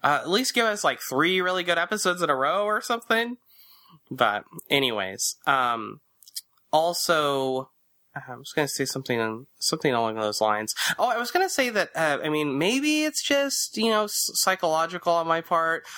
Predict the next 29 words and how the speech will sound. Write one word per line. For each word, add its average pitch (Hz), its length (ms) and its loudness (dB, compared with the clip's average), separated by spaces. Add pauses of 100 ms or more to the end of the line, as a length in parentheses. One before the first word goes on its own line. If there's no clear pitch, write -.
(180)
but, 139 440 0
um, 135 200 2
I 139 80 2
really 170 320 0
feel 175 260 2
like, 131 340 -2
uh, 127 180 2
Andorian 156 580 0
Incident 156 360 0
was 127 200 -6
when 127 240 0
Fred 131 340 0
Dekker 160 420 0
came 175 240 0
on 170 160 2
board 170 460 0 (360)
as, 123 520 0
you 123 80 -6
know, 113 340 0
someone, 131 440 0 (160)
uh, - 220 -10
on 127 180 2
the 113 80 -6
show 127 480 2
and 113 140 -2
as 113 180 -4
a 90 100 0
consulting 120 480 -2
producer. 131 680 0